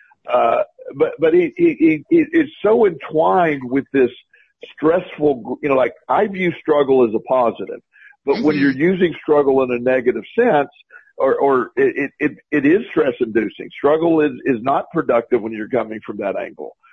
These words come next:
Speaker 2: Right.
Speaker 1: Um, it, it, it's, struggle is growth if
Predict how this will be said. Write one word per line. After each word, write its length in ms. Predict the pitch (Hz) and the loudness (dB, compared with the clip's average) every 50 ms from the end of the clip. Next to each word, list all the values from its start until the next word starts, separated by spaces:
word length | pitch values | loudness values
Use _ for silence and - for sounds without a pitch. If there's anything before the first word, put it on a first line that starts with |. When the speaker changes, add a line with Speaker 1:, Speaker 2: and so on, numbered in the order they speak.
| _ _ _ _ _ | _ _ _ _ _
Speaker 2:
Right. 280 | - - - 170 - - | -4 -2 -2 -2 -2 -4
Speaker 1:
Um, 80 | - - _ - - | -6 -12 _ -4 -2
it, 160 | - 135 135 - | -2 -2 0 0
it, 200 | - 139 127 - - | -2 -2 -2 -2 -2
it's, 180 | - 135 135 - - - - - - - - | -2 -4 -2 -4 -8 -20 -20 -20 -18 -16 -6
struggle 460 | - - 147 156 151 156 156 151 139 | -2 0 0 2 2 2 2 2 2
is 60 | 117 113 | 0 -2
growth 360 | 98 127 139 139 143 151 151 - | -2 -2 0 2 2 2 0 0
if 120 | - 131 | -2 -4